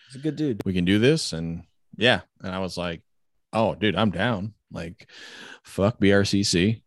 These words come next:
Speaker 2: Uh, obviously, Stocking Mill is gonna be way better for you, and, uh, they're not gonna stab you in the back. So there's that.
Speaker 1: So for, oh shit,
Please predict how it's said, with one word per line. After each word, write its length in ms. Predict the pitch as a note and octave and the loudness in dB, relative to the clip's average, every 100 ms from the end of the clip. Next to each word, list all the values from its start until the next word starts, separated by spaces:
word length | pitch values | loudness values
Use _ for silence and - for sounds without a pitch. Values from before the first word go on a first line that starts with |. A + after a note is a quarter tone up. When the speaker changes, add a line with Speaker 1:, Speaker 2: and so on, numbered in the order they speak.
| - | -8
Speaker 2:
Uh, 300 | F#2+ E2+ E2+ E2+ | -4 -4 -4 -8
obviously, 400 | F2 - F2+ F2+ | -8 -6 -4 -4
Stocking 360 | - F2+ F#2 | -2 -2 0
Mill 240 | F2+ F2 E2+ | 0 0 -2
is 160 | D#2+ | -4
gonna 240 | - F2 E2+ | -6 -4 -4
be 320 | E2+ E2 - | -4 -6 -8
way 220 | - G2 F#2 | -4 2 4
better 220 | F#2 F2+ | 4 2
for 260 | - G2+ | 0 4
you, 260 | A2 C#3+ D#3 - _ _ - - - - - - - | 6 4 2 -4 _ _ -12 -12 -10 -12 -12 -14 -4
and, 400 | F#2 F#2 F#2+ F#2+ | 0 2 2 2
uh, 180 | F#2 F#2 | 0 0
they're 100 | G2+ | 0
not 120 | A#2 | 0
gonna 100 | C3+ | 0
stab 220 | - C#3 | 2 2
you 40 | C3+ | 2
in 40 | |
the 60 | A#2+ | -2
back. 320 | D3 D3 F2 | -2 -4 -6
So 220 | - F2+ | -8 -6
there's 200 | E2+ F2+ | -4 -4
that. 280 | G2 G#2+ - _ _ _ _ | -2 -2 -4 _ _ _ _
Speaker 1:
So 600 | D3+ - D#3+ D3 C#3+ C3 C3 | -14 -4 2 2 2 -2 -4
for, 220 | D3 D3+ - | -4 -4 -4
oh 200 | C3 C3 | -4 -4
shit, 380 | A#2+ - A2+ A2 | -6 -10 -12 -12